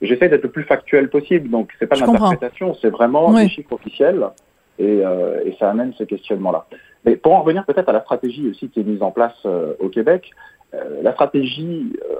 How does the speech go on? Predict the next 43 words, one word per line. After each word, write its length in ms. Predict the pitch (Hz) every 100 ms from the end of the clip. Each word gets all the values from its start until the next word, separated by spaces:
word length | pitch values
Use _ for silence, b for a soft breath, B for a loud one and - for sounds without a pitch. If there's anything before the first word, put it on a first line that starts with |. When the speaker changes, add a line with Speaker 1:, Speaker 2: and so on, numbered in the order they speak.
| -
Speaker 1:
repose 300 | 110 135 135
principalement 680 | - 151 143 120 127 185
sur 200 | 180 110
une 80 | 107
stratégie, 800 | - - 117 117 113 143 156 - 76
euh, 60 |
de 140 | 92 98
délestage. 640 | 131 131 - - 90 - B B B B -
Donc 160 | 113
en 60 | 120
fait, 160 | 214 202
il 60 | 123
est 60 |
demandé 220 | 120 127
aux 120 | 156 131
hôpitaux 400 | - - 165 143
de, 520 | 104 98 76 64 73
de 100 | 101
créer 320 | - - 131
des 140 | 131 104
nouveaux 240 | 107 110
lits 160 | 110 127
d'hospitalisation 1040 | 92 - 104 98 101 101 98 - 127 117
et 60 | 92
de 100 | 82
soins 240 | - 110
intensifs. 580 | 90 85 110 - 226 - B B B B B _
Et 60 | -
pour 180 | 92 117
ce 80 | 110
faire, 320 | 170 196 175 - _ -
il 60 | -
y 40 |
a 40 |
par 180 | - 101
exemple 280 | 101 113 131
beaucoup 200 | 123 160
de 80 | 107
chirurgies 640 | - 151 123 113 135 185
qui 140 | 185 113
ont 120 | 104
été, 500 | 101 - 131 139 131
euh, 540 | 98 90 87 87 85